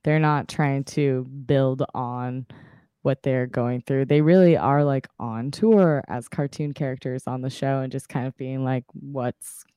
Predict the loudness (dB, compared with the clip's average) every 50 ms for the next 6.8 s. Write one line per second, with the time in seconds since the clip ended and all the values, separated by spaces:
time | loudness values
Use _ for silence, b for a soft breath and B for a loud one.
0 | _ _ _ _ -4 -2 0 0 0 0 0 -2 -2 -2 -4 -4 -4 -6 -10 -12
1 | -10 -10 -8 -4 -2 -2 -2 -2 -2 -4 -8 -6 -2 -2 -2 -2 -4 -6 -8 -6
2 | -8 -10 -8 -8 -6 -6 -6 -6 -6 -4 -4 -2 0 0 0 0 0 0 0 0
3 | 0 -2 -2 B B B B B B B B _ _ -6 -4 -2 0 0 2 2
4 | 0 0 -2 -2 -2 -2 -2 -2 -2 -2 -4 -6 -10 -10 -10 -8 -6 -4 -2 -2
5 | -2 -2 -2 -6 b b b b b b 4 4 4 4 4 4 6 6 6 4
6 | 2 2 2 4 4 6 4 4 4 4 2 2 2 2 -2